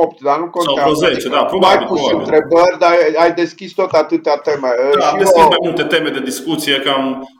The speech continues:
Speaker 2: încă
Speaker 1: Ce
Speaker 2: vreo
Speaker 1: țin
Speaker 2: două
Speaker 1: minte,
Speaker 2: ore.
Speaker 1: răspund, ce nu țin minte, mă reamintești. În primul rând, la ceea ce ziceai tu, uite,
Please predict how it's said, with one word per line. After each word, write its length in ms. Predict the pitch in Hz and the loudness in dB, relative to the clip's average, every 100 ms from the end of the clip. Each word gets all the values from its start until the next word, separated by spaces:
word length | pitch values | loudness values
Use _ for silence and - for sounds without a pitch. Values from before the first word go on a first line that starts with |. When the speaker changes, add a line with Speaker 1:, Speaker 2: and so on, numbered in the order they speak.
| _ | _
Speaker 2:
încă 320 | - 123 123 | -14 -12 -2
Speaker 1:
Ce 20 | 127 | 0
Speaker 2:
vreo 140 | 135 | 0
Speaker 1:
țin 120 | 143 | 2
Speaker 2:
două 120 | 127 | 0
Speaker 1:
minte, 280 | 104 - - | 0 -2 -2
Speaker 2:
ore. 100 | 160 | 0
Speaker 1:
răspund, 420 | 156 - 180 180 | 0 -2 -10 -12
ce 160 | 170 170 | -4 -4
nu 220 | 165 175 | -2 -6
țin 220 | 170 160 160 | -8 -8 -6
minte, 300 | 165 165 147 | -6 -6 -6
mă 80 | 151 147 147 | -4 -2 0
reamintești. 600 | 147 147 147 143 135 - | -2 -4 -8 -10 -10 -10
În 80 | 143 | -14
primul 280 | 202 208 190 | -10 -10 -6
rând, 140 | 180 | -4
la 60 | 156 | -2
ceea 220 | 175 165 | -2 -2
ce 140 | 165 | -2
ziceai 440 | 151 139 - 151 151 | -10 -10 -4 -4 -4
tu, 160 | 151 143 | -8 -8
uite, 340 | 151 131 110 | -6 -4 -4